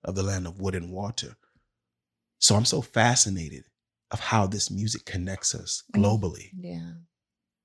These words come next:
Speaker 1: Globally.
Speaker 2: And I'm fascinated with the resiliency and creativity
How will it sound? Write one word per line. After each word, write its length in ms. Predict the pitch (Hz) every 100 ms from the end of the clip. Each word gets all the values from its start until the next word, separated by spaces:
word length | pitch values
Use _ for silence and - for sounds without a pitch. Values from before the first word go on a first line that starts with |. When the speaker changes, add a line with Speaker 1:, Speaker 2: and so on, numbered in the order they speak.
| _ _ _ _ -
Speaker 1:
Globally. 540 | 123 151 113 58 - _ _ _ _ _ _ _ -
Speaker 2:
And 100 | 185
I'm 140 | 190
fascinated 640 | 190 190 190 208 180 175 -
with 160 | 170 170
the 100 | 165
resiliency 760 | 160 160 170 165 160 160 156
and 120 | 156
creativity 920 | 143 - 156 147 - 156 143 139 147